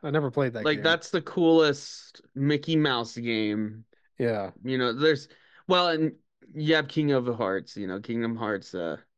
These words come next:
Speaker 2: has its fans, that's for sure.
Speaker 1: Kingdom Hearts
Speaker 2: Final
Speaker 1: is a
Speaker 2: Fantasy
Speaker 1: mixed bag.
Speaker 2: fans
Speaker 1: It's
Speaker 2: <laughs> is,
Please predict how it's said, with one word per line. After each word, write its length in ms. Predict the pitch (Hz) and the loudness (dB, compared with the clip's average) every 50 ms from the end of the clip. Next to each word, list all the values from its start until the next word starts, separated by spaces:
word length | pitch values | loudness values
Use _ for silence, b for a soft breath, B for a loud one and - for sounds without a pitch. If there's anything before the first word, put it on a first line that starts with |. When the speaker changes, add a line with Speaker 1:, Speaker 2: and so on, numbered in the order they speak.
| _ _ _ _ _ _ _ _ _ _ _ _ _ _ _ _ _ _ _ - | _ _ _ _ _ _ _ _ _ _ _ _ _ _ _ _ _ _ _ -16
Speaker 2:
has 340 | 113 107 117 113 110 113 117 | -12 -8 -6 -4 -4 -4 -4
its 140 | 131 131 - | -6 -6 -4
fans, 500 | - 160 156 147 135 117 98 87 98 101 | 0 2 2 4 4 2 0 -4 -6 -4
that's 200 | 113 113 117 - | -4 -6 -6 -6
for 120 | - 135 | -6 -6
sure. 360 | - - - 123 175 175 185 190 | -6 -2 -2 2 4 4 6 6
Speaker 1:
Kingdom 100 | 190 175 | 6 6
Hearts 280 | 165 175 175 165 - | 6 6 4 4 4
Speaker 2:
Final 20 | 165 | 4
Speaker 1:
is 120 | 147 139 | 4 4
a 60 | 131 | 4
Speaker 2:
Fantasy 320 | 123 127 127 131 127 143 135 - | 4 4 4 2 2 0 -2 0
Speaker 1:
mixed 40 | 143 | 2
bag. 440 | 143 139 139 139 135 135 135 135 135 | 2 2 2 2 2 0 0 0 -2
Speaker 2:
fans 280 | 131 123 123 123 - - - - - | -4 -6 -8 -12 -16 -18 -14 -8 -4
Speaker 1:
It's 300 | 135 160 147 190 185 147 | 0 2 4 4 4 4
Speaker 2:
<laughs> 0 | |
is, 100 | 143 | 4